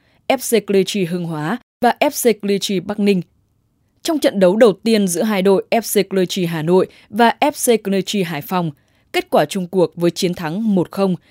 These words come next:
nghiêng về F C Cleartree Hải Phòng. Với trận đấu thứ hai giữa F C Cleartree Hưng Hóa và F C Cleartree Bắc Ninh, kết quả chung cuộc, chiến thắng ba một đã nghiêng về F C Cleartree Bắc Ninh.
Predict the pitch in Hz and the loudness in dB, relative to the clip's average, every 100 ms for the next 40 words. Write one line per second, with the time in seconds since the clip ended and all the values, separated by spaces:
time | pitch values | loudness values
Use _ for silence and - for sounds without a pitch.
0 | - 254 247 202 170 - 220 - 202 185 | -4 0 2 4 2 2 -2 0 -2 -2
1 | 180 170 - 170 156 139 170 156 139 _ | -2 -4 -4 -6 -6 -8 -6 -6 -8 _
2 | _ _ _ _ _ _ - 180 - - | _ _ _ _ _ _ 0 2 2 0
3 | 185 170 170 185 202 202 - _ 185 214 | 0 0 -2 -4 -2 -2 -6 _ -2 2
4 | 226 269 285 - 233 208 202 190 - 196 | 2 0 -2 -2 -2 0 0 -2 -2 -4
5 | 165 175 160 156 147 269 _ - 202 214 | -4 -4 -6 -6 -6 -8 _ -6 0 0
6 | - 277 - 233 202 202 190 - 185 180 | 0 -4 -2 -2 -2 -2 -4 -2 -4 -4
7 | 202 196 185 _ _ _ _ - 339 - | 0 0 0 _ _ _ _ -6 -6 0
8 | 220 147 - 165 185 160 _ _ _ - | 0 0 -4 -2 0 0 _ _ _ 0
9 | 226 226 196 202 208 240 208 175 - _ | 0 0 -4 -2 0 2 2 0 -2 _
10 | - 202 226 220 190 180 165 - 208 214 | -4 -2 0 2 2 2 0 0 -2 -2
11 | - 202 190 185 170 190 165 175 185 185 | -2 -2 0 -2 -2 -2 -4 -2 -2 0